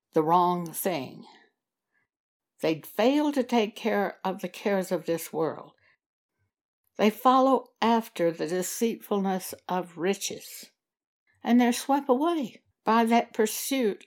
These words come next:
of riches. And they have lust of other things, and these entering in choke the word, and it becometh unfruitful.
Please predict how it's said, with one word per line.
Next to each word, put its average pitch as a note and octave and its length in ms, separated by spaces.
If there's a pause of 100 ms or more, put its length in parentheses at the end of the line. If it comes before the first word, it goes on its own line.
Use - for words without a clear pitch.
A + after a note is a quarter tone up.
of D#3+ 160
riches. - 540 (1080)
And A3 180
they A#3 120
have A#3 260
lust A3+ 380
of G#3+ 100
other G#3 300
things, - 800 (520)
and E3 220
these C4 480 (140)
entering G#3 480 (100)
in A3+ 300
choke A#3+ 500
the - 80
word, B2+ 520 (500)
and F3 120
it F3+ 80
becometh F3+ 600
unfruitful. - 760